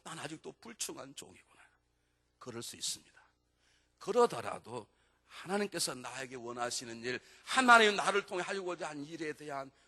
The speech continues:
분명한 인식이 있으시기를 주의 이름으로 축복해 드립니다.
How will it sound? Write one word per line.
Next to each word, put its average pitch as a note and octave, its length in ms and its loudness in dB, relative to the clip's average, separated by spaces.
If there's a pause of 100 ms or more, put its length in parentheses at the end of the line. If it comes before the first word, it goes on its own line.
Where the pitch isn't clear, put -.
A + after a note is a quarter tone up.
(200)
분명한 B2 600 -14 (340)
인식이 F#2+ 560 -8 (380)
있으시기를 - 720 -8 (300)
주의 - 220 -8
이름으로 - 320 -20
축복해 - 420 -20
드립니다. - 540 -20